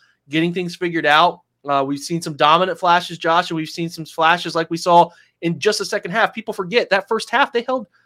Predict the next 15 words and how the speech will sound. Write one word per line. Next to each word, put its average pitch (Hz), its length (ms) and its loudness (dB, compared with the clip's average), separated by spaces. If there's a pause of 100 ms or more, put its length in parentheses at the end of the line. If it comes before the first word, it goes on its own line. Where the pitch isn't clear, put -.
(140)
the 196 80 -6
Chargers 233 340 0
to 202 120 0
a - 20 0
buck 190 240 0
sixty-five 202 540 -4
and 175 100 -12
thirteen 190 340 -8
points. - 400 -8 (200)
They 180 100 -2
were 294 100 -4
playing 311 260 -4
well 294 380 0
at 156 80 -8
halftime. 285 440 -4